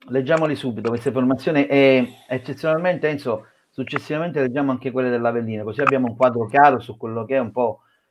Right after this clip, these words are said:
la squadra avversaria, su queste defezioni che ricordiamo sono ben otto, mo-,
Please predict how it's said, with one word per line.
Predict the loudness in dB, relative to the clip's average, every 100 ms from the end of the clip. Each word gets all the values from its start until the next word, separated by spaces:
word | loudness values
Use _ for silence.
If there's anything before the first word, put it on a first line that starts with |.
| _
la | 2 2
squadra | 4 4 6 4 2 2 0
avversaria, | -2 -4 -6 0 2 2 2 -4
su | -10
queste | -16 -16 -14
defezioni | -10 -10 -8 -6 -6
che | -6
ricordiamo | -6 -4 -2 -2
sono | -2 -4
ben | 0 2 4
otto, | 4 2 -2 -6 -4
mo-, | -2 -4